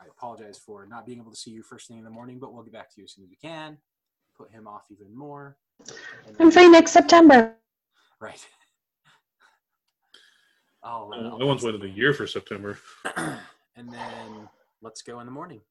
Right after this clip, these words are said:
Speaker 1: Let's go to Mount, I forget what it's called. I'm sorry.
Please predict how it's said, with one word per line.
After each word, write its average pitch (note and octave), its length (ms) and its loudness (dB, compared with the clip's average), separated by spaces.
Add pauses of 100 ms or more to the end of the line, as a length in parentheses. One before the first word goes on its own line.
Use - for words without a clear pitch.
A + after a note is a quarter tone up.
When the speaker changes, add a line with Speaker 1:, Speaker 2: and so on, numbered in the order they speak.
(220)
Speaker 1:
Let's - 220 -20
go A#2 320 -16
to A2 320 -16 (1300)
Mount, A2 460 -20 (1040)
I B2 120 -4
forget E2 260 -6
what F2 80 -8
it's F2 120 -8
called. F2+ 260 -4
I'm F2+ 80 -6
sorry. E2+ 320 -4